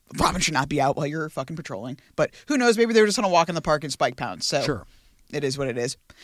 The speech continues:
Speaker 1: But you're always in danger. So, like, having a kid is a bad idea. Also, it puts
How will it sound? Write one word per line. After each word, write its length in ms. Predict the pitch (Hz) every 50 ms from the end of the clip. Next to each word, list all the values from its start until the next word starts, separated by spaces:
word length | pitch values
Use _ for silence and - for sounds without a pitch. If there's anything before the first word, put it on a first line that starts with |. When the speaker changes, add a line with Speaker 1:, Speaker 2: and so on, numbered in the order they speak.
| - - -
Speaker 1:
But 260 | - 269 262 240 - -
you're 160 | 269 - -
always 260 | 277 285 294 277 254
in 80 | 294 262
danger. 380 | 269 240 208 156 160 143 - _ _
So, 260 | - - 254 208 202 208
like, 260 | 214 208 202 196 - _ _ _ _ _ _ _ - -
having 380 | - 202 220 220 208 233 233
a 60 | 226 220
kid 240 | - 233 208 190
is 100 | 202 208
a 60 | 220 180
bad 160 | 190 180 175
idea. 240 | 175 175 180 175 -
Also, 240 | - 254 220 - 262
it 140 | 233 226 226
puts 240 | - 220 262 -